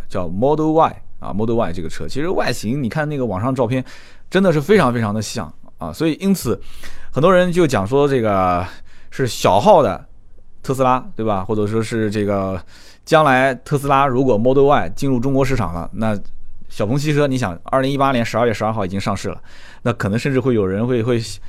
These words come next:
笑，笑称啊，或者是调侃它为，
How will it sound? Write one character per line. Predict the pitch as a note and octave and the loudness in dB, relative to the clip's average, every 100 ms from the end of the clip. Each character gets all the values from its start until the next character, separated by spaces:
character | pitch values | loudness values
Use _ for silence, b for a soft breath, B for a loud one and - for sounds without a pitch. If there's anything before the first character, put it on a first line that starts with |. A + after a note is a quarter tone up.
| b | b
笑， | - - F3 A#2 | -6 2 2 2
笑 | - G3 B2 | 0 0 0
称 | D3 C3+ - | 0 -2 -4
啊， | D#2 | -8
或 | E2+ G#2 | -4 -2
者 | |
是 | G2 G2 | -2 -4
调 | - G#2+ | 0 0
侃 | C#3+ F#2+ | 0 -2
它 | G2+ | -2
为， | F#2+ | -2